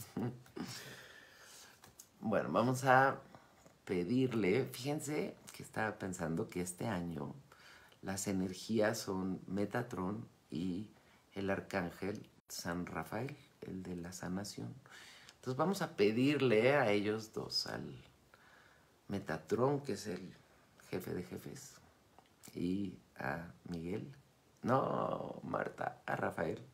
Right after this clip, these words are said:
<laughs> al arcángel Rafael, que nos tome de la mano y nos conecte directamente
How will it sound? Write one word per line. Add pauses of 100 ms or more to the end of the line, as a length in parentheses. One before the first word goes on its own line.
<laughs>
al
arcángel
Rafael, (840)
que (640)
nos
tome
de
la
mano (1300)
y
nos
conecte
directamente